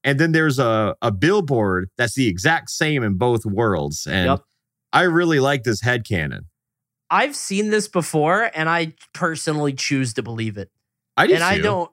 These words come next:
Speaker 2: I don't want it, I, it's not even like a multiverse thing, 'cause I hate that of just like, "Oh, you,
Speaker 1: Yeah.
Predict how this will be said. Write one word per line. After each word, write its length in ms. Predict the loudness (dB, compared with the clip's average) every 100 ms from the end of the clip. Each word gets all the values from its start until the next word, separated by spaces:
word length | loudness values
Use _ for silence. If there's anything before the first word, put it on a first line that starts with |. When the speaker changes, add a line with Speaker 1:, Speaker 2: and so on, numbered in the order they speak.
| -2
Speaker 2:
I 140 | 0
don't 220 | 0 -2 -2
want 220 | -2 -2
it, 80 | -6 -10 -4
I, 140 | -2 0
it's 200 | -4 0
not 200 | 0 0
even 260 | -2 -2
like 160 | -2 -2
a 40 | -2
multiverse 720 | -2 -4 -4 -8 -4 -4 -4
thing, 240 | -4 -4
'cause 140 | -4 -2
I 100 | 0
hate 220 | 0 2
that 240 | 2 2 -2
of 80 |
just 200 | -6 -6
like, 160 | -4 -2
"Oh, 200 | 0 2
you, 180 | 0 0
Speaker 1:
Yeah. 120 | -2